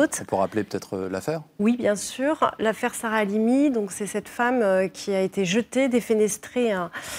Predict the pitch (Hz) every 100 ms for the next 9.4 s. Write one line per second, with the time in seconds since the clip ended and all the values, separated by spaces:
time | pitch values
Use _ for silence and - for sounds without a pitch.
0 | - - - 202 202 214 180 262 294 302
1 | 214 - 240 233 - - 233 226 214 214
2 | 233 233 226 196 185 - 196 180 - -
3 | 254 240 208 - 233 - - 220 196 247
4 | 247 - 233 233 220 - 190 - 220 247
5 | 302 285 - - - - - _ - 226
6 | 214 190 233 220 - 254 294 320 - 214
7 | 220 220 285 - - 254 240 - 208 -
8 | 226 240 285 294 - 359 320 247 269 262
9 | 269 226 208